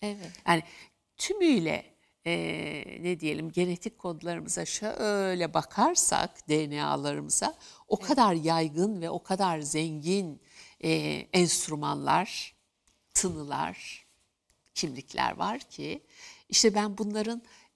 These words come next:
Speaker 2: e, eğitimin içerisinde olmasını isteyenlerdenim.
Speaker 1: Evet. Fakat dediğim gibi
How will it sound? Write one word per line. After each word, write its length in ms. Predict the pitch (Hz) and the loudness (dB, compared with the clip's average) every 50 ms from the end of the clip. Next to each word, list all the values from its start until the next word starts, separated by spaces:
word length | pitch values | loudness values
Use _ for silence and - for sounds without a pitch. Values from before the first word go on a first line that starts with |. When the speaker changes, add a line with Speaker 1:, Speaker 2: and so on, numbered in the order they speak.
| _ - | _ 0
Speaker 2:
e, 300 | 175 180 180 180 185 - - | 2 2 2 2 0 2 4
eğitimin 420 | 202 202 196 - - 202 208 202 | 4 4 4 2 0 -2 0 -4
içerisinde 640 | 208 202 - - 185 170 165 - - - 170 175 180 | -2 -2 0 2 2 6 6 6 6 6 4 0 0
olmasını 540 | 135 147 160 165 180 175 - - - - | 0 0 0 0 2 2 2 2 0 -2
isteyenlerdenim. 1000 | 78 - - - - - - - - - - - 65 - - - - - - - | 2 4 4 4 6 6 6 6 6 4 2 2 2 2 0 -4 -8 -10 -8 -6
Speaker 1:
Evet. 280 | 214 208 208 185 180 190 _ _ _ _ _ _ _ _ _ _ - | -8 -6 -6 -8 -10 -12 _ _ _ _ _ _ _ _ _ _ -10
Fakat 280 | 240 226 254 233 214 185 | -6 -2 0 0 0 2
dediğim 500 | 196 233 240 214 220 247 254 269 269 233 | 2 4 4 4 4 4 4 4 4 2
gibi 340 | 214 180 - 175 170 170 | 0 -2 0 -2 -2 -2